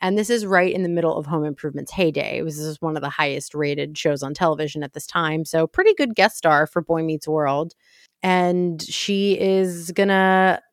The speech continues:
take all these kids. And w-, once again, we don't really see any chaperones.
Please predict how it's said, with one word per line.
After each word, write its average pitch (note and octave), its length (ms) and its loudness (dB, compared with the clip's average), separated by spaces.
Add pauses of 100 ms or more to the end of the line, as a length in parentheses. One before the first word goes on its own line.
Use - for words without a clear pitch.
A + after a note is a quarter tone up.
(280)
take G3+ 260 0
all G#3 100 2
these G3 240 -2
kids. D4+ 420 2
And F#3 460 0
w-, E3+ 220 -10
once F#3+ 260 -2
again, A3+ 340 0
we F#3+ 100 2
don't A3 240 0
really G#3 240 2
see B3+ 220 -4
any A#3 160 2
chaperones. E3+ 880 0